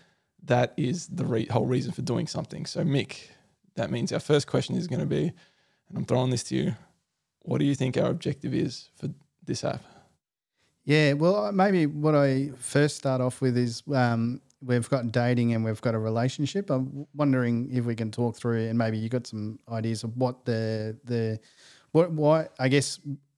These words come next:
Speaker 2: we use dating apps and then we're trying to focus on relationship apps.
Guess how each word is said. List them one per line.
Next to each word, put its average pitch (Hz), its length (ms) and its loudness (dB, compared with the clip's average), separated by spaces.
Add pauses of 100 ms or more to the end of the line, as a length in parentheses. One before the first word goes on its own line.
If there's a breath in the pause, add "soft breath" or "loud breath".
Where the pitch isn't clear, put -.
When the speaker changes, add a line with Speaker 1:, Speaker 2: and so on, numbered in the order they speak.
(120)
Speaker 2:
we 127 280 0 (180)
use 123 240 -2
dating 135 360 4
apps 131 360 -2 (160)
and 110 160 -4
then 113 280 -2 (300)
we're 113 260 2
trying 113 320 -6
to 107 60 -4
focus 117 340 -6
on 110 100 -6
relationship 117 640 -6
apps. 123 340 -8